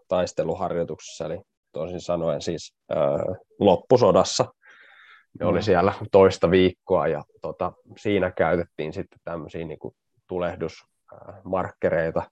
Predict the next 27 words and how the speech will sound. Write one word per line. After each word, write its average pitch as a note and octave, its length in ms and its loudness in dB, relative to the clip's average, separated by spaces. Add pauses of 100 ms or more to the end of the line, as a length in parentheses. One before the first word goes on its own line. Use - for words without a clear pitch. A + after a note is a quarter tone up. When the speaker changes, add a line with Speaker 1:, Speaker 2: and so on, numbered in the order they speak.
(680)
Speaker 1:
hyödyksi, F2 540 -2
mitattiin E2+ 680 -2 (100)
erilaisia E2+ 600 2
muuttujia, F#2 640 6
vähän G2 220 2
samantyyppisiä G2+ 680 0
muuttuja G2 540 -4
kuin F2 320 -10
just, F2 220 -8 (140)
ää, E2+ 360 -12
jos F2 200 -12
on F2 140 -8 (420)
kova E2+ 240 -10
flunssa F2 460 -10
tai E2 200 -4 (100)
muu, F2+ 300 0
niin D#2+ 160 -6 (120)
menee E2 280 -4
lääkäriin, E2 520 -4
niin E2+ 140 -6
lääkäri E2 420 -4 (280)
saattaa - 420 -12
sitten - 280 -14
mitata D#2+ 320 -8
näitä D2+ 340 -8 (800)
tulehdusarvoja. F2 920 2 (1400)
Niin, F2+ 420 4